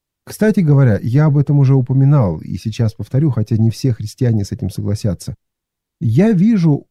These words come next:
очень четкое здесь, э, соотношение. Дело в том, что церковь в этот момент уже будет взята, она будет восхищена Господу. Э, церкви на земле в это время, во времена великой скорби,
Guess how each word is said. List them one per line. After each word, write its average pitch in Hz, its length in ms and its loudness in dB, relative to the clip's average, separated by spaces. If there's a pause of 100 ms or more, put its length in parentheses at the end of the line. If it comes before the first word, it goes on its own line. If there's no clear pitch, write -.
(140)
очень 160 500 -2
четкое 165 440 -2
здесь, 117 380 -4
э, 104 320 -2
соотношение. 123 920 0 (580)
Дело 123 180 2
в 135 60 0
том, 202 160 2
что - 200 -4 (140)
церковь 208 540 0
в 117 120 -2
этот 120 220 0
момент 113 540 0 (500)
уже 143 220 4
будет 160 280 2
взята, 101 600 -2 (320)
она 120 240 0
будет 131 260 2
восхищена 107 600 -2
Господу. - 500 -8 (680)
Э, 113 220 2
церкви 196 460 0
на 117 160 4
земле 123 480 0 (320)
в 82 180 -2
это 180 240 0
время, 73 460 -4 (240)
во - 80 -12
времена 82 320 -4
великой 76 360 -8
скорби, 185 520 -4